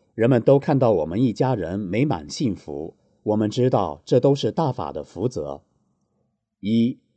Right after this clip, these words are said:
坚守善良本性，展现法轮大法美好。我的工作和舆论宣传有很大关系。协党建政以来一直很重视宣传，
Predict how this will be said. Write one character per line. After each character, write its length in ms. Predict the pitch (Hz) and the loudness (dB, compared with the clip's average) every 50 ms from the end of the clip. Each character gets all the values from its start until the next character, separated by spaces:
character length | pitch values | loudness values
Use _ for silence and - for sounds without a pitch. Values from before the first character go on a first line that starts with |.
| _ _ _ _ | _ _ _ _
坚 260 | - 190 170 165 170 | 4 6 6 6 6
守 300 | 160 - 110 78 73 78 | 2 0 -2 -2 -2 -6
善 220 | - - 165 135 | -2 -2 0 0
良 200 | 107 90 90 120 | 0 -2 -2 -2
本 240 | 143 - 92 69 69 | 0 -2 -2 -4 -4
性， 340 | 67 - - 135 110 92 - _ _ _ _ _ _ | -8 -2 -2 0 -2 -2 -6 _ _ _ _ _ _
展 260 | - 110 87 82 85 | -4 -4 -4 -4 -6
现 300 | - - 175 135 101 87 | -2 0 0 0 0 -4
法 220 | - - 92 82 | -4 -6 -6 -6
轮 200 | 73 76 87 110 | -4 -6 -8 -4
大 140 | - 135 120 | -4 -4 -4
法 220 | 101 98 82 76 | -4 -6 -10 -10
美 180 | 73 73 78 104 | -10 -8 -8 -8
好。 320 | 117 - 101 78 71 71 _ _ _ _ _ _ _ _ _ _ _ _ _ _ _ _ _ | -6 -6 -6 -6 -6 -10 _ _ _ _ _ _ _ _ _ _ _ _ _ _ _ _ _
我 160 | 107 113 113 | 2 4 6
的 120 | 117 123 | 6 6
工 180 | 120 156 160 170 | 6 6 4 6
作 240 | 147 170 131 104 98 | 6 6 6 6 4
和 160 | - 123 131 | 6 4 4
舆 160 | 120 95 104 | 4 4 4
论 160 | 131 165 123 | 4 4 2
宣 240 | 113 - 165 147 - | 2 2 0 0 0
传 340 | - - 85 76 78 85 92 | -2 -4 -6 -6 -6 -8 -4
有 160 | 90 104 117 | 2 2 2
很 160 | 123 - 80 71 | 2 0 -8 -10
大 160 | - 87 90 | -10 -12 -6
关 200 | 87 120 120 127 | -2 0 0 0
系。 280 | 143 143 - 87 71 - _ _ _ _ _ _ _ | 0 -2 -4 -8 -8 -8 _ _ _ _ _ _ _
协 220 | - - - 131 143 | -12 2 6 6 6
党 180 | 139 113 101 | 6 4 2
建 220 | 107 - - 123 120 | 4 4 2 4 4
政 180 | 147 131 107 | 2 2 0
以 80 | 87 69 | -2 -2
来 300 | 71 78 80 87 92 - | -6 -6 -6 -6 -6 -6
一 160 | - - 123 | -4 -6 -6
直 160 | 110 - 120 123 | -2 -2 -4 -2
很 200 | - 95 78 78 | -2 -6 -10 -4
重 180 | - 156 127 | -2 -2 -2
视 160 | 107 - 101 | -2 -4 -10
宣 240 | 87 - 139 131 147 | -4 0 0 0 0
传， 340 | 143 - 82 71 76 82 | -2 -4 -10 -10 -10 -12